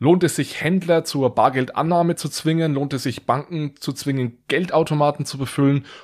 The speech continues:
um sich dann gegen Katastrophen zu wappnen, bei denen Bargeld zur Not gar keine Hilfe ist? Ja, schauen wir nach Japan. Oder Katastrophen, in denen sich dann sowieso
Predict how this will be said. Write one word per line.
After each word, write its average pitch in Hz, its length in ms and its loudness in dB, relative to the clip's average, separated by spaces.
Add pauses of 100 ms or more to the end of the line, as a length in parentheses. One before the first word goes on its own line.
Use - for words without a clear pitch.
um 190 200 6
sich 180 180 0
dann 147 200 0
gegen 139 200 -4
Katastrophen 151 720 -2
zu 113 180 -10
wappnen, 151 460 0 (480)
bei 117 120 4
denen 147 440 -2 (240)
Bargeld 139 400 4
zur 147 100 0
Not 139 180 0
gar 127 120 4
keine 113 240 0
Hilfe 165 260 4
ist? - 540 -2
Ja, 127 160 4
schauen 123 220 2
wir 120 60 2
nach 113 140 -2
Japan. 143 480 4 (320)
Oder 175 600 6 (560)
Katastrophen, 151 640 2
in 120 160 0
denen 139 220 2
sich 143 160 0
dann 127 160 2
sowieso 123 500 2